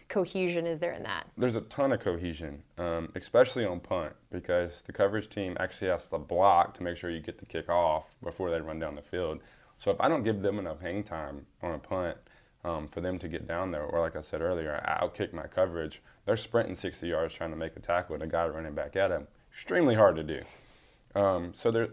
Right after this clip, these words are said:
Speaker 2: ton of cohesion, and you have game plans going into it. You talk about what the returners can do, you talk about what you're gonna do as a, as a unit, and you try to go out and execute that. And my job is to make their job as easy as possible.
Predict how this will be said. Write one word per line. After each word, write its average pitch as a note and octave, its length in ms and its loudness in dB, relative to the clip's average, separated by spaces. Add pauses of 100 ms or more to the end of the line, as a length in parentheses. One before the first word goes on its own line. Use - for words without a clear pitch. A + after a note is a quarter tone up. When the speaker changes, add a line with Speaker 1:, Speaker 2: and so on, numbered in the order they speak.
(220)
Speaker 2:
ton B2+ 180 -2
of A2 80 -4
cohesion, F2+ 420 -4
and G2+ 100 -4
you A2+ 60 -2
have A2+ 160 2
game F#2 220 -2
plans F2 280 -6
going E2+ 220 -6
into E2+ 320 -8
it. D#2+ 180 -6
You D#2+ 60 -10
talk E2 220 -2
about D#2+ 220 -2
what E2+ 140 -4
the E2 80 -8
returners D#2+ 420 -8
can D#2+ 200 -10
do, D2+ 80 -10
you D#2 240 -6 (300)
talk G2 120 -2
about E2 220 -2
what E2 120 -8
you're E2+ 100 -6
gonna E2 120 -6
do E2+ 180 -4
as E2 160 -8
a, D2+ 120 -8 (160)
as E2+ 120 -8
a E2 60 -2
unit, E2 480 -6
and F2 80 -4
you F2 80 -6
try G2+ 140 0
to F#2+ 60 -2
go F2+ 140 2
out E2+ 120 0
and - 120 -12
execute - 380 -6
that. D#2+ 340 -4
And E2 120 -6
my F2 180 -2
job F2+ 420 2
is E2+ 220 -4
to - 140 -10
make E2 260 -6
their F2+ 180 2
job D2+ 380 -2
as C#2+ 160 -10
easy C#2+ 160 -8
as C2 80 -14
possible. - 500 -12